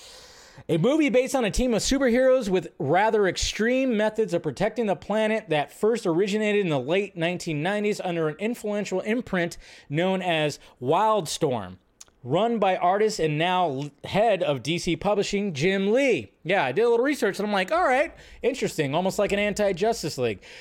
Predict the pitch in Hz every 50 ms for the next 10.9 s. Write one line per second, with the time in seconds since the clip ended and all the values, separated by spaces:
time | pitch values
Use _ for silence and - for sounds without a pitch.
0 | - - - 156 185 220 220 214 185 - 240 240 240 240 185 208 196 156 - 185
1 | 202 202 - - 226 175 170 160 156 151 147 160 165 160 156 135 190 214 202 -
2 | - 202 185 180 190 202 214 226 240 226 175 160 151 147 - - - - - -
3 | - - - _ - 151 165 165 165 156 - 147 151 160 185 214 196 - - 208
4 | - - 165 147 - - - 185 190 196 196 196 196 175 147 127 127 - 175 185
5 | 190 190 190 190 147 151 143 117 101 175 254 262 214 151 101 87 90 - - -
6 | 160 143 131 110 107 139 139 147 170 208 220 208 - - - - - 165 196 -
7 | - 196 233 226 - 214 - 247 240 240 233 226 185 - - 208 196 214 208 -
8 | - 185 175 180 165 151 123 110 117 156 180 190 185 185 180 - 160 135 135 156
9 | 175 190 170 143 139 151 175 170 - _ _ _ _ _ - - - - - -
10 | - 156 143 156 160 160 160 151 - 127 92 123 151 180 190 202 190 190